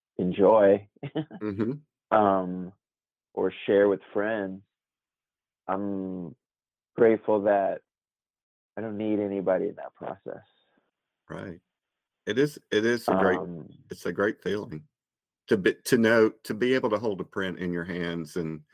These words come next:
Speaker 2: and be able to say, you know, "Hey, I did this. <laughs> This is the fruit of my
Speaker 1: Yeah.
Speaker 2: labor."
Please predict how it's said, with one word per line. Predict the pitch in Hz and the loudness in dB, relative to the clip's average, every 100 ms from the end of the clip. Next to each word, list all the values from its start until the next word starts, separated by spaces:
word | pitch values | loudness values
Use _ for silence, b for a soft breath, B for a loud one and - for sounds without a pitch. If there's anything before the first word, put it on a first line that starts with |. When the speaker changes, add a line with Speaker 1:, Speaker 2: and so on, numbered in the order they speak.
| b b b b b b _ | b b b b b b _
Speaker 2:
and | 87 | -4
be | 90 | -2
able | 87 82 | 0 -2
to | |
say, | 82 92 90 85 | -4 -2 0 0
you | 82 90 | -2 -4
know, | 82 | -4
"Hey, | 80 113 87 | -4 -4 -4
I | 98 95 | -4 -2
did | 87 90 | -2 -2
this. | - - - - - 226 | -6 -10 -10 -8 -2 2
<laughs> | 208 - - 151 156 - - - | 4 4 2 2 -2 -6 -8 0
This | 127 - | 2 2
is | 107 | -2
the | - | -4
fruit | 98 117 101 | -2 0 0
of | 95 | -2
my | 101 | 0
Speaker 1:
Yeah. | 90 104 | 4 4
Speaker 2:
labor." | 92 87 82 | 2 -2 -6